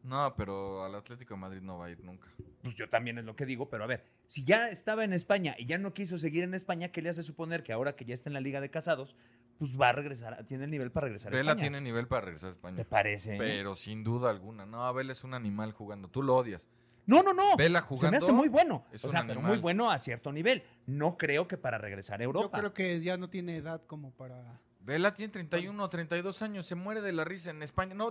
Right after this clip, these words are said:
Speaker 1: no te digo que va a jugar de, del Real Madrid, pero en España juega.
Speaker 2: Mm.
Speaker 1: Pero sin broncas.
Speaker 3: No mames,
Speaker 1: Juega
Speaker 3: Álvaro.
Speaker 1: cualquier
Speaker 2: Lo ves con ojos de amor, como
Speaker 1: No,
Speaker 2: Giovanni,
Speaker 1: no,
Speaker 2: güey.
Speaker 1: no, no, no, no, a Giovanni no. O sea, si me dices, "Giovanni puede jugar en Europa", no.
Speaker 2: No, no, no.
Speaker 1: Vela sí.
Speaker 2: Como Giovanni, ve a Vela con ojos de
Speaker 1: No,
Speaker 2: amor,
Speaker 1: Vela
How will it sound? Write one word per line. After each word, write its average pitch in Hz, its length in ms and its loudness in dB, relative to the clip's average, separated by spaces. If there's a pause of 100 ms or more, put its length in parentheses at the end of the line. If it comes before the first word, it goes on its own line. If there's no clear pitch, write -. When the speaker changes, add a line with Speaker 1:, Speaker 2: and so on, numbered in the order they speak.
Speaker 1:
no 226 140 -4
te 233 100 -8
digo 220 120 -2
que 190 80 -2
va 175 100 2
a - 20 0
jugar 170 320 0
de, 139 140 -2
del 120 320 -10
Real 147 200 2
Madrid, 151 400 -2
pero 117 140 -6
en 123 80 -8
España 277 320 -6
juega. 135 400 -2 (400)
Speaker 2:
Mm. 120 300 -12
Speaker 1:
Pero 135 260 -2
sin 147 260 -8
broncas. 156 480 -2 (140)
Speaker 3:
No 220 160 -14
mames, 151 560 -8
Speaker 1:
Juega 151 240 0
Speaker 3:
Álvaro. 151 180 -6
Speaker 1:
cualquier 131 240 -10 (320)
Speaker 2:
Lo 175 120 2
ves 269 120 6
con 294 180 2
ojos 277 200 -2
de 160 80 2
amor, 147 180 0
como 127 160 -4
Speaker 1:
No, 190 60 0
Speaker 2:
Giovanni, 247 320 4
Speaker 1:
no, 254 60 -2
Speaker 2:
güey. 240 120 -4
Speaker 1:
no, 240 200 -4
no, 240 120 -8
no, 202 180 -10
no, 180 140 2
a 214 60 2
Giovanni 196 320 -2
no. 196 200 -6 (560)
O 135 60 2
sea, 147 160 4
si 165 160 0
me 170 100 0
dices, 156 180 -2
"Giovanni 160 280 6
puede 175 180 2
jugar 156 180 -4
en 139 40 -4
Europa", 131 300 -2
no. 104 180 -6
Speaker 2:
No, 165 80 0
no, 185 100 -2
no. 185 120 2
Speaker 1:
Vela 180 200 8
sí. 156 140 -2
Speaker 2:
Como 180 140 2
Giovanni, 190 400 4
ve 165 80 4
a 190 60 8
Vela 202 240 4
con 123 120 -4
ojos 151 200 -4
de 175 60 0
Speaker 1:
No, 180 60 2
Speaker 2:
amor, 226 100 4
Speaker 1:
Vela 156 120 2